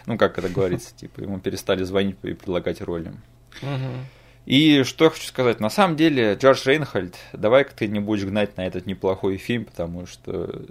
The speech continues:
Speaker 1: давай будем честны, у тебя никогда особо не было шанса стать большой звездой. <laughs> Э, я, на самом деле, не сильно такого большого какого-то мнения про этого актёра, как я уже сказал, да.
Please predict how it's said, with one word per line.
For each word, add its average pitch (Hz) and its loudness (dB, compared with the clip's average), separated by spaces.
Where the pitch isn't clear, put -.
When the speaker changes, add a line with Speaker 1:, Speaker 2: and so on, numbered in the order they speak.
Speaker 1:
давай 147 6
будем 127 2
честны, - -4
у 101 0
тебя 131 2
никогда 120 6
особо 113 2
не 113 6
было 127 6
шанса 110 2
стать 98 2
большой 101 0
звездой. 95 -4
<laughs> 131 -4
Э, 95 4
я, 120 6
на 131 -2
самом 127 0
деле, 123 0
не 113 -2
сильно 131 -2
такого 101 2
большого 95 0
какого-то 92 -6
мнения 101 -2
про 90 -2
этого 95 -2
актёра, 135 -2
как - -14
я 92 0
уже 92 -6
сказал, 90 -4
да. 90 -4